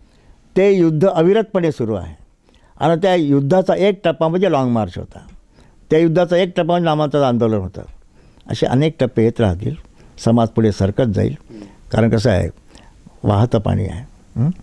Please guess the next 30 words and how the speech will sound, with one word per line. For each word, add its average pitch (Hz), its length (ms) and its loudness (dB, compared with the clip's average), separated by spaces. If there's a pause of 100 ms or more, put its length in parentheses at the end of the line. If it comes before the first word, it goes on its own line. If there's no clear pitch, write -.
(280)
पाणी 143 180 2
कधी 156 240 0
थांबत 107 340 2
नसतं. - 280 -8 (600)
एक 135 280 0
पाणी 127 220 2
पुढे 127 280 2
गेलं 123 180 2
की 123 80 2
ते 120 140 -2
पाणी 127 220 0
जुनं 120 180 2
होत 113 140 2 (100)
नाही, 104 120 -12 (260)
पण 123 100 2
परत 117 220 0
येत 104 220 -2
नाही. 78 120 -8 (420)
ते 165 360 0 (760)
निरंतर 185 520 2
चालणारा 143 500 0
हा 107 160 -4 (680)
संघर्ष 120 380 0
आहे. 90 200 -4 (760)
बाबासाहेबांनी 110 920 2
सुरू 123 320 0
केलेला 104 360 0
संघर्ष 101 500 0
हा 139 120 2
निरंतर 131 520 2